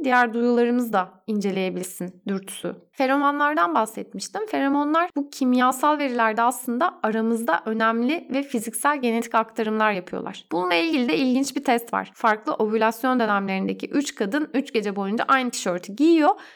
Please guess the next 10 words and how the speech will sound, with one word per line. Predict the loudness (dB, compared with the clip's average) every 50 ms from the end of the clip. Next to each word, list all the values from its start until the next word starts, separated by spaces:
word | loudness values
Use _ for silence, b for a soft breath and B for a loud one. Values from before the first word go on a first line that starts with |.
| B B -2
ve | -2 -2 -2 -4 -10 -14 _ -6
bir | -4 -2
takım | -2 -2 -2 0 2
erkeklere | 2 2 2 0 -4 -6 -4 -4 -4 -2 -2
de | -2 -2 -4
bu | -4
tişörtler | -4 -4 -4 -2 0 -2 -2 -2 0 2 2 2 2 -2 B B
ve | -2 0 0 0 -2 -6 -2 0
bir | 0 2 2 0
defada | -2 0 0 -2 0 0 0 -2 -2